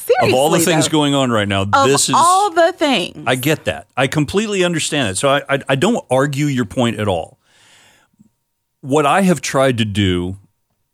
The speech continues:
Speaker 1: is to, whenever I, I come across something where it's like, I don't completely agree with this situation, I try and wrap my head around what's going on, on with that other situation. So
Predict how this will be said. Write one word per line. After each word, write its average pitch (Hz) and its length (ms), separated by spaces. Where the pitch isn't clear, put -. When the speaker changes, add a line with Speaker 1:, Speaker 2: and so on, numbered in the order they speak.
Speaker 1:
is 120 300
to, 113 380
whenever 147 440
I, 120 380
I 113 200
come 131 200
across 120 380
something 110 400
where 107 100
it's 107 140
like, 113 180
I 151 60
don't 302 260
completely 143 560
agree 98 300
with 156 140
this 170 160
situation, 160 360
I 127 40
try 160 240
and 117 180
wrap 139 220
my 123 160
head 123 180
around 117 280
what's 117 200
going 120 340
on, 110 260
on 113 520
with 117 240
that 107 300
other 117 240
situation. 101 680
So 120 360